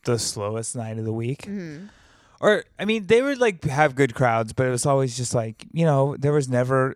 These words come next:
Speaker 1: I never had any problems. We never even had a standby line. It was just, like, you know, it was just, like, so routine and chill. And then we found out he was performing.
Speaker 2: Yeah.
Speaker 1: And, like, it was just m-,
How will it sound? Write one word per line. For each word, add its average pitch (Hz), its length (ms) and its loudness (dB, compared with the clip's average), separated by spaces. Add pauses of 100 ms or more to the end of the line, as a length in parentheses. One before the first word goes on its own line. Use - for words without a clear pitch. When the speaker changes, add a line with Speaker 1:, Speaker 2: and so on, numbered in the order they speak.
Speaker 1:
I 127 120 -8
never 151 300 -2
had 151 240 -4
any 147 180 -4
problems. 123 540 -2
We 139 60 0
never 185 220 0
even 180 180 -6
had 160 120 -6
a 127 40 -12
standby 120 480 -6
line. 123 320 -6
It 101 100 -8
was 120 140 -6
just, - 160 -10
like, 120 280 -6 (960)
you 160 80 0
know, 120 140 4 (140)
it - 40 -6
was 165 240 -4
just, 160 180 -4
like, 147 180 -2
so 131 240 0
routine 120 500 -4
and 113 120 -6
chill. 117 280 0
And 120 200 -2
then 113 300 -6
we 117 100 -6
found 113 280 -8
out 113 200 -2
he 117 240 -8
was 117 160 -4
performing. 120 640 -4
Speaker 2:
Yeah. 117 580 -2
Speaker 1:
And, 123 140 -2
like, 113 460 -4 (640)
it 123 180 -2
was 131 200 -4
just - 280 -4
m-, 117 400 -12